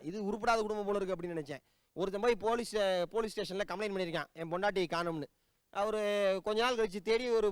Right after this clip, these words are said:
பொம்பளை வந்திருக்கு, உடனே அவர் தகவல் கொடுத்துட்டு இருக்காரு இன்ஸ்பெக்டர். அந்த ஆள் வந்திருக்கான், "இதான் உங்க மனைவியா? பார்த்து சொல்லுங்க" அப்படின்னு இருக்காரு. இந்த ஆள் பார்த்துட்டு சொல்லியிருக்கான்,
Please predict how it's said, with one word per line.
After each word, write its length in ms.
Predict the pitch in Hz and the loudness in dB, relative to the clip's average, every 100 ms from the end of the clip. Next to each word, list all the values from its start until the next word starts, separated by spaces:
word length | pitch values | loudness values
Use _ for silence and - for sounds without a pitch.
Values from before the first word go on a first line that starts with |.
| 180 | 0
பொம்பளை 240 | 208 233 | 0 2
வந்திருக்கு, 320 | 220 196 220 247 | 2 2 -2 0
உடனே 120 | 240 | 0
அவர் 120 | 214 | 2
தகவல் 320 | 208 240 240 | 2 2 2
கொடுத்துட்டு 200 | 208 202 | 0 0
இருக்காரு 200 | 202 196 | 2 2
இன்ஸ்பெக்டர். 520 | 185 190 214 170 160 - _ _ | 2 0 -2 -2 -6 -10 _ _
அந்த 220 | - 202 | -2 4
ஆள் 200 | 240 208 | 4 4
வந்திருக்கான், 320 | 208 214 185 175 _ _ | 0 -2 -2 -6 _ _
"இதான் 220 | 190 247 | 0 2
உங்க 200 | 247 220 | 2 0
மனைவியா? 440 | 208 233 233 220 165 | 0 2 4 4 4
பார்த்து 240 | - 233 185 | 4 4 4
சொல்லுங்க" 320 | 214 214 202 | 0 2 2
அப்படின்னு 480 | 170 180 170 156 147 | 0 -4 -4 -4 -4
இருக்காரு. 20 | - | -6
இந்த 180 | 180 | 0
ஆள் 240 | 202 185 190 | 2 2 0
பார்த்துட்டு 180 | 180 160 | 0 -2
சொல்லியிருக்கான், 360 | 180 180 156 | -2 -2 -4